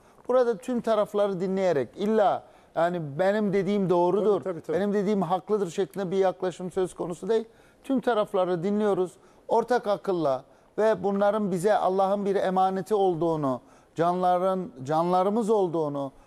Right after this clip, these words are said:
Speaker 1: kabul ederek bir gerçekten, e, sorunu çözmeye çalışıyoruz. Yani bir müzakereci siyaset var ve bu konu ele alınıyor.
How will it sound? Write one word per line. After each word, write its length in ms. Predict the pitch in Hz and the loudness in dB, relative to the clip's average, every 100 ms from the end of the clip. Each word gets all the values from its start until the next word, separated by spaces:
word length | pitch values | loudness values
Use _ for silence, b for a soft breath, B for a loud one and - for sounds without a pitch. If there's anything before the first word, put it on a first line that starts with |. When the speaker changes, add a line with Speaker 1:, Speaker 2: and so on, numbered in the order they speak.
| b - | b -4
Speaker 1:
kabul 280 | 240 240 | -2 0
ederek 380 | 208 156 151 214 - b b - | 0 0 -4 -6 -12 b b -4
bir 300 | 240 226 220 _ - | 2 2 0 _ -4
gerçekten, 680 | 214 - 190 - 156 180 214 b b - | -2 -2 -6 -2 -4 -4 -8 b b -4
e, 480 | 156 156 151 139 135 - | 2 4 4 2 0 -4
sorunu 760 | - - 202 202 202 226 262 262 b b b | -8 0 2 2 2 0 0 -4 b b b
çözmeye 460 | 240 247 208 226 180 | 0 0 2 0 0
çalışıyoruz. 540 | 147 127 - 127 131 | -2 -6 -4 -6 -2
Yani 260 | 190 170 165 | 0 0 -2
bir 140 | 196 | 0
müzakereci 880 | 190 185 202 202 - 196 180 165 127 b b b | 0 2 2 2 0 0 0 -2 -4 b b b
siyaset 580 | - 208 208 214 - 208 | -2 0 0 -2 -2 -2
var 180 | 196 - b b - | -2 -4 b b -2
ve 180 | 214 175 | 0 0
bu 100 | - | -2
konu 280 | 190 208 202 | -2 0 2
ele 200 | 202 202 | 4 4
alınıyor. 480 | 180 151 160 196 | 2 0 -6 -8